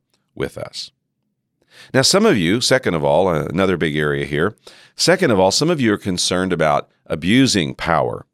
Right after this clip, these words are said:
in ministry relationships, and I certainly want you to be concerned about that. All of us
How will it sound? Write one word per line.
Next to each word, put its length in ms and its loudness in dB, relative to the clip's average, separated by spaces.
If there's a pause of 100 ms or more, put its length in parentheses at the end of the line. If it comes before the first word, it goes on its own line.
(120)
in 200 -4
ministry 400 -4
relationships, 720 -6
and 100 -6
I 120 0
certainly 580 0
want 340 -2
you 120 -2
to 120 -8
be 120 -6
concerned 400 -4
about 260 -6
that. 220 -10 (1500)
All 260 4
of 120 2
us 240 -6